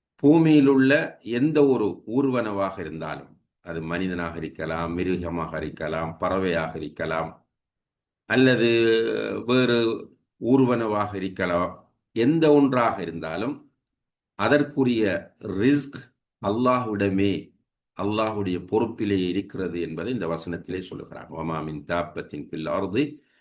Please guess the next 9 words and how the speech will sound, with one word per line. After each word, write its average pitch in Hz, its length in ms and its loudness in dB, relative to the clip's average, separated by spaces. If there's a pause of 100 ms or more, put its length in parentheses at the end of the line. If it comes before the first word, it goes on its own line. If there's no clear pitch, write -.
இல்லா 107 440 0
அலல்லாஹி 85 540 -2
ரிஸ்குஹா." - 760 -10 (800)
அப்ப 123 160 0
அதற்குரிய 147 460 4
ரிஸ்கை 135 580 2
அல்லாஹ் 127 300 0
பொறுப்பெடுத்து 98 540 -4
விட்டான். - 500 -10